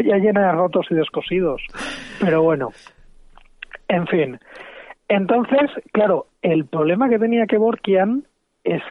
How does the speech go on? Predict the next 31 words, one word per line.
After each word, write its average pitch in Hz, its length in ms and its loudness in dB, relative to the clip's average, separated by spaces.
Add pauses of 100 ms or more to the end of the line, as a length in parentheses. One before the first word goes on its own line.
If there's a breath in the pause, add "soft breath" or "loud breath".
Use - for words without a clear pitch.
que, 214 460 2 (100)
eh, 156 480 -4 (2250 loud breath)
simplemente 196 580 0
tú 190 160 0
ibas, 175 260 0
le 156 100 0
pagabas 190 560 2
y 175 40 -2
el 151 140 -2
tío 196 380 0 (180)
te 190 80 0
ayudaba 151 420 2
a - 20 -4
que 185 100 0
te 160 100 0
murieras. 147 460 0
Claro, 196 300 0
que 139 120 -4
es 110 100 -8
delito 185 460 0
y 175 120 -4
acabó 117 280 -4
yendo 127 220 -6
a 143 40 0
la 147 100 0
cárcel 208 440 0 (640 loud breath)
porque 160 260 0
la 135 100 2
inducción 139 540 -4
al 170 120 0
suicidio 190 760 0